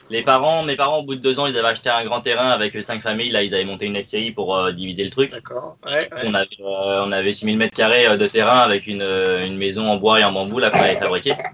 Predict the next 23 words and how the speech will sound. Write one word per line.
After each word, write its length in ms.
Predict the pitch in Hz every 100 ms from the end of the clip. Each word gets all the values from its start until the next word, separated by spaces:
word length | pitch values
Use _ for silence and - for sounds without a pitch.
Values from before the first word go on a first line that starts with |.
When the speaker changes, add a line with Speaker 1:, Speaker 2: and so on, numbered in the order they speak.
| _ _ _ - - -
Speaker 2:
Ouais. 380 | 139 135 - - _ - -
Speaker 1:
Euh, 840 | - 101 92 92 92 92 - 90 87 90 - - _ _ _ _ - -
ouais, 160 | 135 131
c'était 160 | 127 113
joli, 240 | 110 113
c'était 120 | 107
assez, 260 | 90 - 107
euh, 100 | 98
pareil, 220 | 101 98
assez 120 | 147
Speaker 2:
Ouais, 40 | 131
Speaker 1:
naturel. 320 | 101 98 98
Speaker 2:
c'est, 200 | - 85
c'est 180 | - 131
aussi 340 | 139 - 147
une 60 | 135
jolie, 380 | 135 139 143 139
euh, 160 | 123 135
ouais, 300 | - 147 135
jo-, 160 | 139 139 127
beau 160 | 143
projet, 420 | 151 147 143 165 160
ouais. 180 | 123